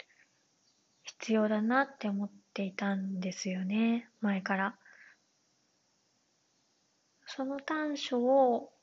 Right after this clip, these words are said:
少し伸ばすために始めようかなとも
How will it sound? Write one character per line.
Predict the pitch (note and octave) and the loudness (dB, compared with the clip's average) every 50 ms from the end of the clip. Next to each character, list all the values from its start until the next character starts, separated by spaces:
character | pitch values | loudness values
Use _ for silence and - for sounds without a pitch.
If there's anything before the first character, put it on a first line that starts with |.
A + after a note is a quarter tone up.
| _ _ _ _ _ _ _ - - - - | _ _ _ _ _ _ _ -20 -14 -8 -6
少 | B3 A#3+ | -6 -6
し | - - - A3+ G#3+ G#3+ A#3 - _ _ _ _ _ _ _ _ _ _ _ _ _ _ _ _ _ _ _ _ _ - A#3 | -6 -6 -6 -4 -4 -4 -4 -8 _ _ _ _ _ _ _ _ _ _ _ _ _ _ _ _ _ _ _ _ _ -6 -4
伸 | A3+ G#3+ G#3 | -4 -2 -2
ば | G#3+ A3+ A#3 A#3 A#3 A#3 A#3 A#3 A#3 | -2 -2 -2 0 0 0 0 -2 -4
す | - - - - - A3 G3+ G3+ | -6 -10 -16 -12 -8 -6 -6 -4
た | - - G#3 G#3 G3 | -4 -4 -4 -2 -2
め | G3+ G3+ G3+ G3+ | -2 -2 -2 -2
に | G3 G3 G3 G3+ G#3 G#3 G3+ G3+ G3 G3+ - - - _ _ _ _ _ _ _ _ _ _ _ _ _ _ _ _ _ _ _ _ _ _ _ | -2 -2 0 0 0 0 0 -2 -2 -6 -10 -14 -20 _ _ _ _ _ _ _ _ _ _ _ _ _ _ _ _ _ _ _ _ _ _ _
始 | - - A3 G#3 G3+ - G#3+ | -12 -8 -6 -6 -4 -4 -2
め | G#3 G#3 G#3+ | -2 0 0
よ | G#3+ G#3+ G#3+ G#3+ | 0 0 -2 -2
う | G#3 | -4
か | G#3 - G3+ | -4 -4 -4
な | G3 G3+ G#3 G#3+ G#3+ G#3+ | -2 -2 -2 -2 -2 -4
と | G#3 - G3+ | -4 -4 -4
も | G3 F#3+ F#3+ F#3+ G3+ | -2 -2 -4 -6 -8